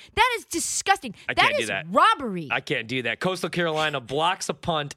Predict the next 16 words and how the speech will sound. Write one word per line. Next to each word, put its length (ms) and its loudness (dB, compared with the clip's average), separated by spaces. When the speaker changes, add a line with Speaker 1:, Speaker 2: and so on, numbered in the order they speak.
Speaker 2:
and 120 -2
they 100 -2
score 480 -2
off 240 -2
of 160 -8
it. 200 -4
So 140 -6
that 240 -2
should, 640 -2
fingers 420 -2
crossed, 420 -4
make 200 -4
it 80 -12
twenty-one 680 -4
to 120 -16
nine. 320 -20